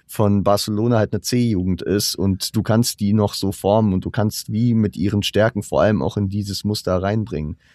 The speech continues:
Real hat in den letzten Jahren halt eine Transferpolitik, die f-, viel mehr Kick and Rush als Tiki-Taka halt ist und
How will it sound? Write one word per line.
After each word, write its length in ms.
Real 340
hat 220
in 220
den 100
letzten 300
Jahren 280
halt 200
eine 80
Transferpolitik, 1040
die 500
f-, 180
viel 380
mehr 360
Kick 260
and 140
Rush 280
als 220
Tiki-Taka 560
halt 180
ist 340
und 460